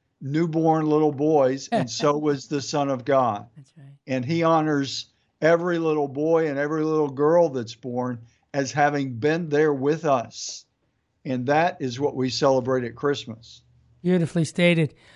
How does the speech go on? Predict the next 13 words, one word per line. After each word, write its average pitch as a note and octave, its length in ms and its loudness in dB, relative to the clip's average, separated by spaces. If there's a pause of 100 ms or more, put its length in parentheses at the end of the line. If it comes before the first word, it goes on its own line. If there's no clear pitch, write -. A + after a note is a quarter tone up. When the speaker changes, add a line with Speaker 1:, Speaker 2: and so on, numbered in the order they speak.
(140)
Speaker 2:
How A3+ 140 4
about A#3+ 440 6
a, F#3 380 4
a E3+ 100 2
blessing, F3 760 0 (500)
uh, E3+ 240 2 (320)
for F3+ 460 0
our E3 200 0
listeners G3 560 0
at E3 120 -6
this - 220 -6
Christmas F3+ 480 -4
season, F#3 540 -2